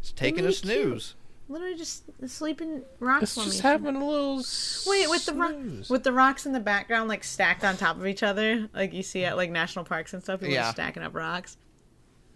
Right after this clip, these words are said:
Speaker 2: That's so
Speaker 1: Uh,
Speaker 2: fun.
Speaker 1: uh, so this set is supposed to release on October twenty-first in Japan. Uh, we assume that some of the cards will be in the Silver Tempest set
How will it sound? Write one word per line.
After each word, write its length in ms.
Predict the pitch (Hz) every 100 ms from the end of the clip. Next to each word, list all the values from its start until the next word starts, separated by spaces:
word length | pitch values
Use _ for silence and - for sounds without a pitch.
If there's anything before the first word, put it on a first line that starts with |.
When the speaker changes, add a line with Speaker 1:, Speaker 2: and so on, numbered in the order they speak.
| -
Speaker 2:
That's 200 | - 143
so 80 | -
Speaker 1:
Uh, 40 | 143
Speaker 2:
fun. 140 | 139
Speaker 1:
uh, 260 | 135 123 131
so 300 | - 156 143
this 200 | 135 220
set 260 | - 196 185
is 120 | 165
supposed 300 | - 160 156
to 60 | 143
release 360 | 139 147 151
on 240 | - 131 127
October 880 | 120 123 - - 165 175 180 180 -
twenty-first 960 | - - 151 - 165 - 143 139 143 -
in 280 | - 131 139 -
Japan. 840 | 120 117 107 - 127 131 131 131 123 - - - -
Uh, 420 | 107 101 101 101 101 - - - - - -
we 140 | - 113
assume 500 | 107 - 120 117 113
that 120 | 110
some 180 | - 123
of 20 |
the 60 | 110
cards 340 | - 110 110
will 100 | 113
be 180 | 107 113
in 100 | 95
the 120 | 104
Silver 400 | 98 - 110 101
Tempest 600 | 104 - 117 95 101 -
set 260 | - 98 -